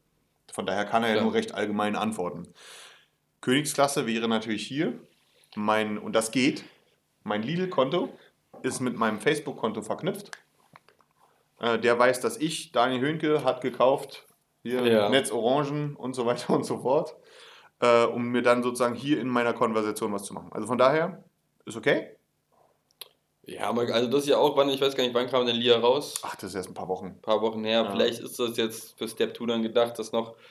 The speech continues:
Speaker 2: stärker zu personalisieren. Ich finde, das hat, da hat man sich auf jeden Fall Gedanken gemacht bei dem Bot und, äh, ist natürlich schon ein Stücken,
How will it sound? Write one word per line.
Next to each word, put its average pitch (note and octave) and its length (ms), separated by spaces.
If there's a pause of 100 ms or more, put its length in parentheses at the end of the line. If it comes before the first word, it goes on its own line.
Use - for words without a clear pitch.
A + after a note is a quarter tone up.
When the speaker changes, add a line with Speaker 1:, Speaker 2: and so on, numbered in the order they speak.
(400)
Speaker 2:
stärker C#3+ 420
zu - 80
personalisieren. B2+ 880
Ich B2 140
finde, D3+ 240
das C3+ 240
hat, - 220
da A2 80
hat A#2+ 80
man B2 100
sich A#2+ 100
auf A#2+ 80
jeden B2 140
Fall A#2+ 160
Gedanken A#2 360
gemacht C#3 280
bei B2+ 100
dem B2 180
Bot A#2+ 280
und, A2+ 280
äh, F#2+ 120
ist A2 100
natürlich A#2+ 320
schon B2 160
ein A#2 120
Stücken, B2+ 520